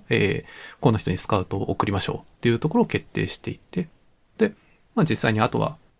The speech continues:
まあ、マッチして、えー、ご返信いただけたら、カジュアル面談だったりとか、えー、そして技術面談だっ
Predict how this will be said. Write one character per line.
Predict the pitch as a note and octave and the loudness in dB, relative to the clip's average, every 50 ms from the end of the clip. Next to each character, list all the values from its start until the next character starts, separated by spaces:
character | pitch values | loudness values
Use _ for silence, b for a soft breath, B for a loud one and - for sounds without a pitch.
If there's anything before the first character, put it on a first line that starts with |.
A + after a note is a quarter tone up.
| _ - | _ -4
ま | - A#2+ | -2 -2
あ、 | - | 0
マ | - A2+ A#2 | 2 0 0
ッ | - - | 0 0
チ | - A2 | -6 -6
し | - - | -6 -4
て、 | - - G#2 G#2 - D#3+ D#3+ | -2 0 2 2 0 0 -2
え | C#3+ A2+ A2 | -2 -2 0
ー、 | - | 0
ご | - G2+ | 0 0
返 | F#2+ G#2 G2+ G2+ | 0 -2 -4 -4
信 | - G#2 G2+ | -4 -4 -4
い | G2+ | -2
た | - A2 | -4 -4
だ | G#2+ A2 - | -4 -4 -4
け | - D#3 | -4 -4
た | F#3+ A#3 | -2 0
ら、 | B3+ B3+ F#3+ - - - _ _ _ _ _ _ - | 0 0 0 0 -4 -8 _ _ _ _ _ _ 0
カ | - A#2 | 2 2
ジ | G2+ G#2 | 4 4
ュ | G2+ | 0
ア | |
ル | G2 - | 0 0
面 | G2 F#2 F#2+ | -2 -2 -4
談 | - F#2 F2+ | -4 -8 -8
だ | - F#2+ | -10 -12
っ | F#2 - _ | -12 -12 _
た | - - | -8 -8
り | - - F2 | -6 -6 -8
と | - - - | -10 -8 -8
か、 | - G2 - - - - | -6 -6 -8 -8 -8 -4
え | E3+ C3 G#2 | -2 -2 -2
ー、 | F#2+ | -2
そ | - - A2+ | -4 -4 -6
し | - - - | -6 -2 0
て | D#3 D#3 | 0 0
技 | D#3 A2+ G#2+ | 2 0 -2
術 | - - - A2 G2+ | -2 -2 -6 -4 -4
面 | G2+ G#2 G#2+ G#2+ | -4 -6 -6 -8
談 | - - - G#2 | -10 -12 -12 -12
だ | - | -14
っ | - | -16